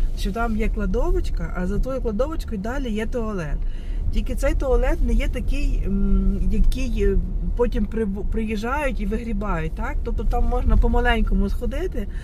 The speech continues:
а по-великому там буквально от п'ять хвилин пройтися, там є заправка і туди всі дачники ходять. Так нам сказали там. Ось, що ще, які питання були, вже не пам'ятаю.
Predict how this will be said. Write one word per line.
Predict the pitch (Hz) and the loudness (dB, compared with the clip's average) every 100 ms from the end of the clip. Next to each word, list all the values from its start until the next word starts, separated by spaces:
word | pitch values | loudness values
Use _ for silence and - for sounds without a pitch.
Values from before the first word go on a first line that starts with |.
| - - - | -2 0 0
а | 277 | -2
по-великому | 226 262 294 381 349 262 | 0 0 2 0 -2 -4
там | 277 269 | -4 -4
буквально | 233 - 285 277 | -4 -4 -4 -4
от | 247 220 | -4 -4
п'ять | 262 254 | -4 -4
хвилин | 262 247 | -6 -6
пройтися, | 220 240 - 233 - | -4 -2 0 2 2
там | 233 220 | 2 4
є | 233 | 6
заправка | 214 214 220 262 311 247 | 6 6 4 4 4 4
і | 220 202 | 2 2
туди | 214 240 | -2 -4
всі | 233 214 | -4 -4
дачники | 202 208 - 196 170 | -4 -6 -6 -4 -4
ходять. | - 147 135 - - | -4 -6 -8 -10 -8
Так | 196 - | -8 -6
нам | 196 | -6
сказали | - 180 151 135 139 156 | -6 -6 -6 -8 -8 -10
там. | - 180 - - - - - - - - - - - - - | -10 -10 -12 -14 -16 -18 -18 -16 -12 -12 -12 -18 -18 -18 -14
Ось, | 147 147 - | -12 -10 -10
що | 220 214 | -8 -10
ще, | - 180 156 160 - | -8 -6 -6 -6 -8
які | 170 - | -8 -6
питання | 165 - 156 156 156 156 | -6 -6 -8 -8 -6 -6
були, | 156 165 | -6 -6
вже | 190 | -4
не | 202 | -4
пам'ятаю. | 190 190 185 160 151 | -4 -6 -6 -8 -8